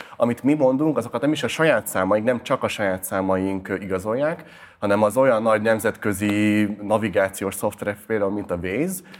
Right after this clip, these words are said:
aminek, ö, ö, használhatóak, elérhetőek az adatai, és azt mutatják, hogy csökkent a forgalom, vagy a torlódásoknak a mértéke Budapesten.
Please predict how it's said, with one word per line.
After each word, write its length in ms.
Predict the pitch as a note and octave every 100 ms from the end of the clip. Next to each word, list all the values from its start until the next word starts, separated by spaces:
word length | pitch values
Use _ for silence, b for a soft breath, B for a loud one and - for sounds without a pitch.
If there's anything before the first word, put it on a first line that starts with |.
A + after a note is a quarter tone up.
| B
aminek, 520 | - A2+ A#2+ A#2 A#2
ö, 340 | A#2+ A2+ A2+ A2+ A#2
ö, 300 | A2 A2 A2
használhatóak, 640 | - A2+ G#2 G2 G#2 F#2+
elérhetőek 480 | G#2+ G2 F#2 F#2+ F2
az 100 | F2+
adatai, 300 | G#2+ A#2 C#3+
és 100 | C3
azt 180 | A#2 -
mutatják, 380 | A2+ A2+ B2+
hogy 140 | - B2 C3
csökkent 440 | - A2 - F#2
a 60 | G2
forgalom, 680 | - G#2+ F#2+ F#2+ F#2+ G2 F#2+ B
vagy 100 | F#2+
a 40 |
torlódásoknak 640 | F#2 A#2 G#2+ F#2+ - E2 F#2
a 40 |
mértéke 360 | F#2+ F#2 F#2 F#2
Budapesten. 680 | E2+ F2 - - - -